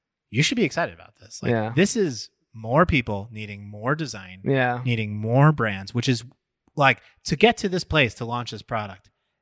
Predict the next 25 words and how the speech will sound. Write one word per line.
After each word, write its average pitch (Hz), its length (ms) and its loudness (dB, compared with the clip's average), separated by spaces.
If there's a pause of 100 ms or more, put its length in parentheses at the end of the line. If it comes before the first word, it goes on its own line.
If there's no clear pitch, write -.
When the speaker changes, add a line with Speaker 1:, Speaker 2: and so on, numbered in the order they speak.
Speaker 1:
they 143 160 2
needed 185 280 0
to - 120 -10
work 131 280 -8
with 117 160 -6
a 117 100 -6
branding 113 320 -8
company 98 480 -12
like 113 220 -4
the 113 80 -6
one 107 260 -12
that 107 160 -16
you 101 240 -18
own. 90 220 -20 (100)
Speaker 2:
Yeah. 135 240 0 (240)
Speaker 1:
So 139 340 0
the 127 120 -6
fact 165 280 0
is, 127 440 -6 (380)
this 156 180 4
is 156 120 -4
good 139 480 0 (360)
for 147 260 -4
your 131 240 0
business. 117 640 -8